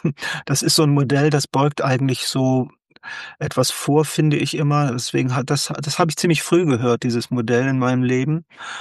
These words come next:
Und, äh, ich bin ja in Berlin zum Buddhismus gekommen, West-Berlin der siebziger und, ähm, ja, eigentlich siebziger Jahre. Und da gab's dann Alternativen, zu denen ich dann irgendwann nicht mehr hinging. Da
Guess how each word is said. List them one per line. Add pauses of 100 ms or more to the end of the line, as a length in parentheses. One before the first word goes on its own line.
(300)
Und,
äh,
ich
bin
ja
in
Berlin
zum
Buddhismus
gekommen,
West-Berlin
der
siebziger
und, (160)
ähm,
ja,
eigentlich
siebziger
Jahre. (640)
Und
da
gab's
dann (200)
Alternativen,
zu
denen
ich
dann
irgendwann
nicht
mehr
hinging.
Da